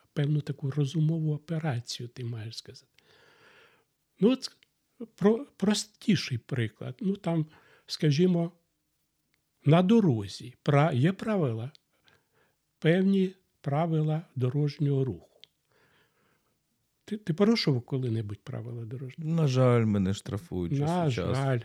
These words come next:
Speaker 1: от бачиш, ну, ти хоч признався, що п-, п-, порушував колись правила дорожнього руху. І багато хто порушує п-, п-, е, ці правила. Причому буває, я коли читав лекцію,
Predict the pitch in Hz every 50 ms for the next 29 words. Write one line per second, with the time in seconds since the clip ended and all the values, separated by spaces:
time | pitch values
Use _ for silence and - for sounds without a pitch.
0 | - _ _ - 120 117 123 123 127 151 175 202 208 - - 117 131 - - -
1 | - 98 95 95 - - - - - _ - 123 131 - - 123 - - 120 -
2 | - - - 120 110 113 131 135 147 - - - 110 - - 139 117 - _ -
3 | - _ - - - - _ _ _ - 135 - - - _ - 185 - - 220
4 | 185 147 - - 147 123 120 120 123 - - - 139 139 151 156 - - - 147
5 | 147 143 139 139 135 131 143 - _ _ _ - - _ _ 143 131 127 139 135
6 | 127 - - 151 123 117 113 101 - _ _ - _ _ _ _ _ _ _ _
7 | _ _ _ _ _ _ _ _ _ - 127 127 156 143 160 208 190 - 120 -
8 | - - - 107 - - 120 127 117 - - - - 107 110 117 - - - 147
9 | - _ - - _ 131 120 113 117 113 - - - 123 - - 123 117 110 110
10 | 110 - 117 117 - 151 156 151 135 131 123 147 156 170 170 170 156 160 - -
11 | - _ - 143 123 - - 135 127 120 - - 151 - - 135 127 135 156 170
12 | 165 156 - - 123 117